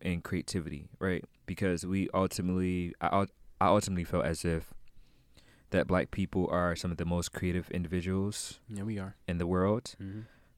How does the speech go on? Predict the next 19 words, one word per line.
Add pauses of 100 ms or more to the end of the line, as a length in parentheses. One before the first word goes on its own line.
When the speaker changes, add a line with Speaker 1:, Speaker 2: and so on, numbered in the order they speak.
(720)
Speaker 1:
But
we, (200)
in
many
ways,
we
don't
necessarily
have
a
space
where
we
can
converse
about
that,
converse
about